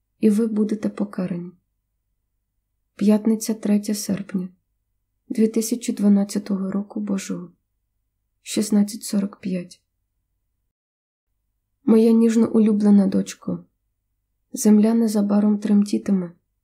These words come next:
коли гнів мого Отця виллється на ті народи, які кидають виклик законам мого Отця. Не буде виявлено жодного співчуття, бо його терпеливість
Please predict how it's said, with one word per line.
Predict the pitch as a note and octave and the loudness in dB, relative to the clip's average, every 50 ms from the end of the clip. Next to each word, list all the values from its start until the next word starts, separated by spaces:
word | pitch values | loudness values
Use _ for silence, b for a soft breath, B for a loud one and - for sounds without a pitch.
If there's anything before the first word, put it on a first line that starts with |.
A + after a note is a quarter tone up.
| _ _ _ _ _ _ _ _ _ _ _ _ | _ _ _ _ _ _ _ _ _ _ _ _
коли | - - G#3+ G#3 G#3+ G#3+ | -2 0 0 2 4 2
гнів | G#3 G#3 A3 G#3+ A3 A3+ G#3+ - | 2 4 2 2 2 2 -2 -2
мого | - G#3 G3+ G3+ G3 - - G3 | 2 4 4 4 4 2 0 -2
Отця | F#3+ - - - - G#3+ G3+ | -4 -4 -4 -4 -2 -2 -2
виллється | G3 G3 G#3 G#3+ A3 G#3+ G#3+ G#3 G#3 - - F#3+ F3+ - - _ _ _ _ _ _ _ _ _ _ _ _ _ - | 0 0 -2 -2 -2 -2 -2 -4 -4 -6 -8 -8 -8 -8 -12 _ _ _ _ _ _ _ _ _ _ _ _ _ 0
на | G3+ G#3 | 2 2
ті | G#3 G#3 A3 G#3+ | 2 2 2 2
народи, | G#3+ G#3 G3+ G3+ A3 A3 G#3 - F3+ F3 - _ _ _ _ _ _ _ _ _ _ _ _ _ _ - | 4 4 2 2 0 -2 -4 -4 -6 -6 -8 _ _ _ _ _ _ _ _ _ _ _ _ _ _ -4
які | - G#3+ G#3+ G#3+ B3 A#3+ | -2 -2 0 0 0 -2
кидають | A#3+ - G#3 G3+ G#3 G3+ G3+ G3+ G3+ - | 0 -2 -2 0 0 0 0 0 -2 -4
виклик | G3 G3+ G#3+ G#3 - A3 G#3+ G#3+ - - - - | -4 -4 -4 -4 -4 -6 -6 -6 -8 -14 -16 -12
законам | G#3 F#3+ F#3+ G3 G3 - A3 G#3+ G#3 G#3 G#3 A3 - - | -8 -6 -6 -6 -6 -4 -2 -2 0 -2 -2 -4 -4 -2
мого | G3+ G3+ G3 F#3 G3 - - F#3+ | 0 0 0 0 -2 -6 -6 -6
Отця. | F#3+ - - - - F#3 F3+ F3 _ _ _ _ _ _ _ _ _ _ _ _ _ _ _ _ _ _ _ _ _ _ _ _ _ _ _ _ _ _ _ _ _ _ _ _ _ _ _ _ _ - | -8 -8 -10 -12 -10 -10 -12 -12 _ _ _ _ _ _ _ _ _ _ _ _ _ _ _ _ _ _ _ _ _ _ _ _ _ _ _ _ _ _ _ _ _ _ _ _ _ _ _ _ _ 2
Не | G#3 A3+ | 4 4
буде | A3 G#3+ B3 B3+ B3 A#3 | 4 4 2 2 2 2
виявлено | G#3+ A3 A#3 A#3 A3+ A3 G#3+ G#3+ G#3+ G#3+ G#3+ G#3+ | 2 2 0 0 0 0 0 0 2 2 2 0
жодного | G#3 G#3 A3+ A3+ A3 A3+ G#3+ G#3+ G#3 | 0 -2 -2 -2 0 0 0 0 0
співчуття, | G#3 - - G3+ G3+ - - - G3+ - - - F#3+ F3 E3+ - _ _ _ _ _ _ _ _ _ _ _ _ _ _ _ _ _ _ - | -2 -2 -2 -4 -4 -4 -4 -8 -8 -8 -8 -10 -10 -10 -10 -14 _ _ _ _ _ _ _ _ _ _ _ _ _ _ _ _ _ _ -2
бо | G3+ G#3+ | 2 4
його | A3 A3 G#3+ A3+ G#3+ | 4 4 4 2 0
терпеливість | A3 A3+ G#3+ G#3 - G#3 G#3 G#3 G#3+ G#3+ G#3+ G#3+ - - - - _ | 0 0 -2 -2 0 0 0 0 0 -2 -4 -6 -8 -10 -20 -20 _